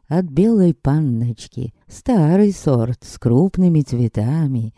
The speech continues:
которые до последнего не утрачивают снежную свою белизну, но, увядая, сгорают за часы.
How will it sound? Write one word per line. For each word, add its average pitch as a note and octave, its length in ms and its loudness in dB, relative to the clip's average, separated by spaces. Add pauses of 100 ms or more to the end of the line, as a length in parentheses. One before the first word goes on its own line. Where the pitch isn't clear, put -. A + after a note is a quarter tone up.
(160)
которые A3+ 380 4
до A3 120 4
последнего A3 560 2
не G#3+ 160 4
утрачивают D3+ 880 0
снежную A3+ 760 2
свою A2 480 -2
белизну, A2 800 -2 (260)
но, D4+ 300 4
увядая, E3 640 0
сгорают G#3 680 0
за A2+ 180 -2
часы. A2 600 -8